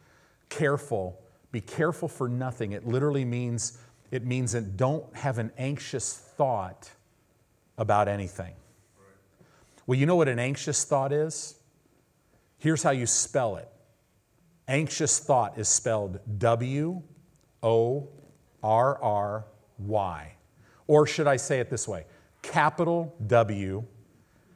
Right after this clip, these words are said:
capital O, capital R, capital R, 'cause the more you do it, the bigger it gets, right? And then capital Y with a gigantic exclamation point highlighted,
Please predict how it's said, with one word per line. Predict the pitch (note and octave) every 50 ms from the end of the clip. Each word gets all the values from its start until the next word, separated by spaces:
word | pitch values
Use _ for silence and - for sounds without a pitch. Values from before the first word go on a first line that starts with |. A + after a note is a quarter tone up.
| _ _ _ _
capital | - - D3 C3 A#2+ - C#3 A#2 A2+ A2+ A2 A2+ -
O, | D3 D3+ D3+ C#3+ A#2 G2+ F#2+ F#2+ A2 A2+ - - - - _ _ _ _ _ _ _ _ _ _ _ _ _ _ _ -
capital | - B2+ G#2+ G2+ - - B2 B2+ C#3 D3+ - -
R, | B2 A2+ G#2+ G2+ G2+ G2+ G2+ G#2 A#2+ A2 - - - _ _ _ _ _ _ _ _ _ _ _ _ _ _ _ _
capital | - - A#2 F#2+ F#2+ - - A2 A2 A#2 A2+ - - -
R, | A2 A2 G#2 G2 F#2 F2+ F2+ F#2 G#2 A2 - - - - _ _ -
'cause | - A#2+ A2+
the | B2
more | A#2 B2+ B2+
you | B2+ B2 B2
do | A#2 C3+ C3+
it, | B2+ -
the | A2
bigger | G#2+ G2 F2 B2+ B2 B2+ B2+ G#2+ G#2 G2+ F#2+ F2+ F2+ F2+ F2 -
it | G2+ G2 F#2 -
gets, | - G#2 F#2+ D2+ - - -
right? | F#2+ F2+ F#2+ G2 A2+ - - - - - - - - - - - _ _ _ - -
And | C3 A#2 A2+ A2+
then | A2 A2 G#2+ G#2 G2+ F#2+ F#2+ -
capital | - - A#2 G#2+ A2 - C#3 B2+ B2+ B2
Y | A#2+ A#2 A#2+ A#2+ A2+ G#2+ G#2+ G#2+ G#2+ G#2+ G#2+ G#2 G#2 F#2+ - _ _ _ _ _ -
with | A2 G#2 G2+ -
a | G2+
gigantic | F#2+ F2+ G#2 F#2+ G2 E2+ G#2+ G#2+ A2 A2 A2 - - -
exclamation | A2+ - - - - - - A2+ G#2+ G#2+ G#2+ G#2+ - - A2 G2 F#2
point | - - G#2+ G2 G2 G2 F#2 - - - _ _ _ _ _ -
highlighted, | - - G#2+ G#2+ G2 F2+ F2 D#2+ E2 D#2 - -